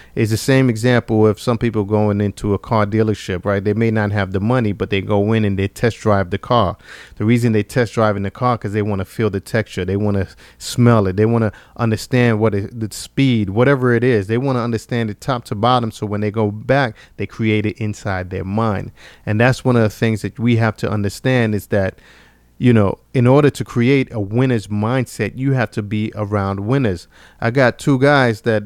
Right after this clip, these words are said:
you know, one of them, he just closed on his probably a third or fourth house right now. And he celebrated maybe like, hmm, a day. We were on the phone having a good time.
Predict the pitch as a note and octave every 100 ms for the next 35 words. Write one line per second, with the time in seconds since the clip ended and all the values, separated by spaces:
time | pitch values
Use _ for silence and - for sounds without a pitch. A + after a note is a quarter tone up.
0 | - A#2+ G#2+ F#2+ - F2+ A#2 A2+ C3 C3
1 | A#2 G#2 A#2+ A#2 A2+ A#2 - - C3 B2
2 | A2+ A2+ G2+ - A#2+ G#2+ G2 - A2+ G2+
3 | - - G#2+ F#2+ - B2 G#2 - - -
4 | G2+ G2+ G2 F#2+ - - - _ _ B2
5 | A#2+ A#2+ A2 G#2 - _ _ - - D3
6 | - E3+ C#3+ A#2 B2 A#2+ A2+ C#3 B2+ B2
7 | A#2+ A#2 A2 C#3+ D#3+ C#3+ A2 A#2 A#2+ B2+
8 | D#3+ - _ A#2+ A2+ A2+ G#2+ - B2+ C3+
9 | C3 G#2+ G#2+ G#2 A#2+ A#2+ C3+ C3 D3